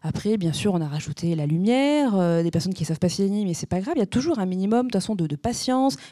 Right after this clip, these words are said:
Moi aussi, je suis patiente. Tout le monde est patient, en fait. Et puis, euh,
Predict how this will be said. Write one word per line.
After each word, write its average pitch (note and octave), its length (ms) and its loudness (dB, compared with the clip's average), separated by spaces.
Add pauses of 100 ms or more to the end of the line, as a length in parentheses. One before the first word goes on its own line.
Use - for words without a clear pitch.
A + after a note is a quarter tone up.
Moi G#3+ 100 4
aussi, G#3 180 0
je - 60 -4
suis - 80 -4
patiente. G#3+ 380 -2
Tout - 80 -6
le A3 40 -2
monde C#4 140 0
est - 20 2
patient, F#3 380 -2
en G3 40 -4
fait. D#3+ 280 -6 (420)
Et G3+ 140 0
puis, A#3+ 360 -4
euh, F3+ 240 2